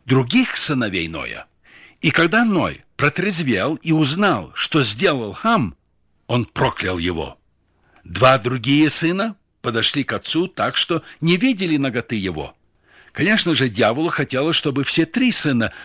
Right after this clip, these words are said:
подпали под его проклятие. В таком случае ни один из них не был бы годен для того, чтобы поразить змея в голову. Но и тут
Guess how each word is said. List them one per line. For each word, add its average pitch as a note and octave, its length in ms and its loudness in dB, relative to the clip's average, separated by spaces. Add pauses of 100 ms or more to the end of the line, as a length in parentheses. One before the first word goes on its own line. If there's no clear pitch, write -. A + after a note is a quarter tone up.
(120)
подпали C#3 520 0
под B2+ 240 -4
его B2 300 0 (140)
проклятие. A#2 720 -2 (220)
В - 80 -16
таком D3 320 -2
случае B2 480 0
ни C#3 180 4
один C#3+ 460 0
из D3 180 0
них C3 220 -2
не G#2+ 160 -2
был D3 160 -4
бы D3+ 140 -2
годен G#2+ 440 -4 (180)
для B2+ 140 0
того, C3+ 360 0 (180)
чтобы B2+ 460 0 (140)
поразить A2+ 480 0
змея G#2 360 -4
в F#2 40 -8
голову. F2 480 -2 (260)
Но G#2 260 -2
и E2+ 100 -12
тут - 460 -4